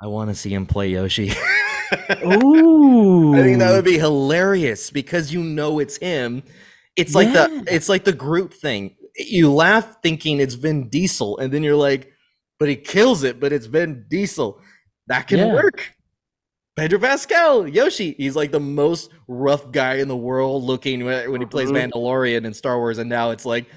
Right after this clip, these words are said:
Speaker 1: put him in Yoshi. That's so contrasting. I think it works.
Speaker 2: Yeah.
Speaker 1: Put him in there. Put him in there, guys. <laughs>
Speaker 3: Yeah.
Speaker 2: Let's
Speaker 3: Yeah.
Speaker 2: go, studios.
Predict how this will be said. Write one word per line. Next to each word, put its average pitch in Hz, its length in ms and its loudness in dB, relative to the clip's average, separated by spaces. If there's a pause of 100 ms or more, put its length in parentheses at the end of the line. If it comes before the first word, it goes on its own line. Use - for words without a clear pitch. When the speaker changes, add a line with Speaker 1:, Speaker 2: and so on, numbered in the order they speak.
(180)
Speaker 1:
put 127 140 -2
him 143 160 -4
in 156 100 -4
Yoshi. 143 460 -2
That's 120 240 -8
so 123 220 -10
contrasting. 90 840 -8 (340)
I 98 80 0
think 110 160 2
it 104 60 2
works. 98 480 0 (800)
Speaker 2:
Yeah. 147 160 0
Speaker 1:
Put 170 120 -6
him 143 140 -6
in 117 120 -2
there. 101 220 2
Put 190 200 6
him 170 160 4
in 139 160 2
there, 123 180 4
guys. 110 440 2
<laughs> 156 200 -10
Speaker 3:
Yeah. 190 280 -2 (280)
Speaker 2:
Let's 147 200 -4
Speaker 3:
Yeah. 202 40 -4
Speaker 2:
go, 180 120 4
studios. 135 840 0